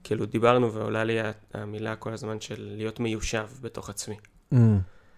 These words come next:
Speaker 1: אז היא חלק מהשאלה, מה-, מהחיפוש הזה של גם להרגיש מיושב בתוך עצמי. אה,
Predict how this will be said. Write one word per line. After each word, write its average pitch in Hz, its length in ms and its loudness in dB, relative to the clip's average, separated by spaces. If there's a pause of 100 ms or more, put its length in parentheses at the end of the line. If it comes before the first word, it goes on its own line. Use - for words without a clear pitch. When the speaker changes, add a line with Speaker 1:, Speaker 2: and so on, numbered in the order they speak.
(440)
Speaker 1:
אז 104 360 -14
היא - 80 -18
חלק 120 320 0
מהשאלה, 110 560 -2 (100)
מה-, 104 400 -8 (200)
מהחיפוש 107 1400 -12
הזה 117 160 -6
של 107 200 -8
גם 104 240 -6 (420)
להרגיש 110 400 -8
מיושב 107 540 -6
בתוך - 300 -12
עצמי. - 280 -12 (1080)
אה, 110 60 -14